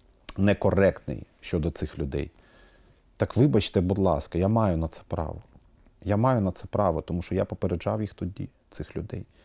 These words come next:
Он є в мережі і заклики, і все. Відстоюйте свою країну. Ми порозуміємось, там суперечності, там все ми подолаємо. Просто беріть,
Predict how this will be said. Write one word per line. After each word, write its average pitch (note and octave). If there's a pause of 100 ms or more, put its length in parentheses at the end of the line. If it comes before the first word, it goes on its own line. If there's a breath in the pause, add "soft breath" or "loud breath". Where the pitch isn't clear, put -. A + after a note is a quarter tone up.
(560 soft breath)
Он E2+
є F#2
в F2+
мережі D#2+
і D2+
заклики, F2
і C#2+
все. E2 (320 loud breath)
Відстоюйте A2+
свою F#2+
країну. D#2+
Ми F#2
порозуміємось, G#2
там F2+
суперечності, A2
там G2
все G2
ми A2+
подолаємо. G2+
Просто -
беріть, G2